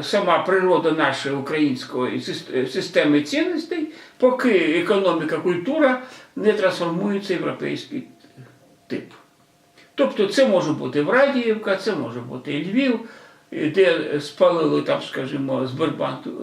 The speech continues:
Росії, там звідкиля гроші йдуть, мабуть, сепаратисти, мабуть, потрібно було, да, спалити.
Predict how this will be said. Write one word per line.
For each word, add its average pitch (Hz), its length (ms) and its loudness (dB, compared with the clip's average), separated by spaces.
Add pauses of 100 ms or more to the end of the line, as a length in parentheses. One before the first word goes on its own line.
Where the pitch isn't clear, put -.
(140)
Росії, 131 580 -4 (640)
там 131 360 2
звідкиля 160 460 2
гроші 147 440 0
йдуть, 139 320 -2 (160)
мабуть, 135 340 -2
сепаратисти, 143 640 -4
мабуть, 151 300 -6 (240)
потрібно 139 420 -4
було, 139 380 -8
да, 349 120 -6 (720)
спалити. - 580 -6